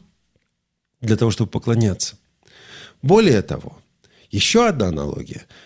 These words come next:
Помните, а, э, Шехина, то есть, э, сияние Божьей славы? А, Бо-, Божья слава, которая сияла, и, э, израильтяне, странствуя по пустыне, видели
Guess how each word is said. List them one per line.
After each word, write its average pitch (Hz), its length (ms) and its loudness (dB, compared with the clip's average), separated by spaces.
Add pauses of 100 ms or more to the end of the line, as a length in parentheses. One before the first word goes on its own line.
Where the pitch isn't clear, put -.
(120)
Помните, 143 720 4 (280)
а, 110 720 0
э, 123 380 2
Шехина, 139 560 0
то - 120 -4
есть, - 200 -6
э, 131 280 2
сияние 151 480 2
Божьей 123 260 2
славы? 123 500 -2 (800)
А, 104 600 0 (500)
Бо-, 147 720 2
Божья 147 320 4
слава, 170 400 0
которая 127 440 0
сияла, 151 580 0 (220)
и, 117 320 2
э, 98 220 -2 (120)
израильтяне, 120 800 2 (200)
странствуя 117 540 0
по - 100 -10
пустыне, 160 560 0 (440)
видели 101 460 0